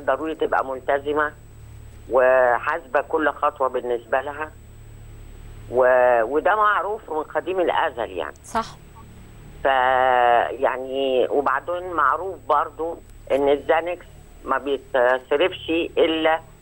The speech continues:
Speaker 1: بعلاج وروشته.
Speaker 2: صح.
Speaker 1: برضو، آه، نبقى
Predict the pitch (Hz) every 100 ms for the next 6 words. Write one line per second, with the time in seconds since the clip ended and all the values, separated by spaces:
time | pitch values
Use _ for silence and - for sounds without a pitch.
0 | - 131 120 135 147 160 151 - 135 143
1 | 131 - 110 - - - - - - -
2 | 220 220 - - - - - - - -
3 | - - - - - - - 143 180 160
4 | 185 196 175 - 131 135 156 170 95 156
5 | 156